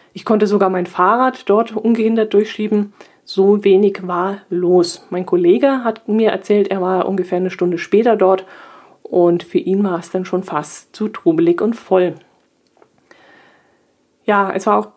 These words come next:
ganz gut, dass ich nur mit dem Fahrrad dort war, denn sonst hätte ich vermutlich den ganzen Markt leer gekauft. Da gab's wirklich bildhübsche Sachen, ganz tolle Gartendeko, viele Stockfiguren oder so etwas. Ich weiß nicht, wie man das nennt. Ihr kennt das vielleicht.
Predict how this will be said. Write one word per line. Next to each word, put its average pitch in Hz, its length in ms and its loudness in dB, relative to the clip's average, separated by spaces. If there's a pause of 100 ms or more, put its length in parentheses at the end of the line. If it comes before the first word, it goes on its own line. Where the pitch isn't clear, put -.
ganz 196 300 -4
gut, 359 400 2
dass 247 160 0
ich 262 180 -4
nur 220 360 2
mit 254 180 0
dem 247 100 0
Fahrrad 247 360 0
dort 240 180 0
war, 240 200 2
denn 202 420 -2
sonst 208 260 -2
hätte 202 180 -2
ich 202 160 -4
vermutlich 196 760 0
den 185 180 4
ganzen 185 400 0
Markt 180 440 -2
leer 220 220 4
gekauft. 220 580 0 (520)
Da 185 100 -4
gab's 185 260 -4
wirklich 175 300 -2
bildhübsche 208 540 -2
Sachen, 208 460 0
ganz 190 280 -4
tolle 180 240 0
Gartendeko, 202 880 4
viele 180 680 0 (100)
Stockfiguren - 1600 -2
oder 233 200 2
so 233 180 -2
etwas. 233 420 0
Ich - 200 -12
weiß 202 200 0
nicht, 202 240 -2 (160)
wie 196 160 -2
man 196 160 0
das 185 180 -4
nennt. 208 340 0
Ihr - 140 -12
kennt 233 240 0
das 240 140 -2
vielleicht. 208 400 2